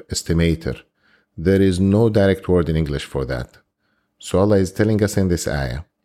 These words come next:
"Haven't you yet understood this?" Allah has the measure of everything, every minute detail, every falling leaf, every gust of air, every raindrop,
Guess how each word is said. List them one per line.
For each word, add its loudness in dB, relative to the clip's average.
"Haven't 0
you 4
yet 2
understood -4
this?" -6
Allah 2
has 0
the 2
measure 2
of -8
everything, -4
every 0
minute 0
detail, -2
every 2
falling 2
leaf, -2
every 2
gust -2
of -6
air, 2
every 0
raindrop, 0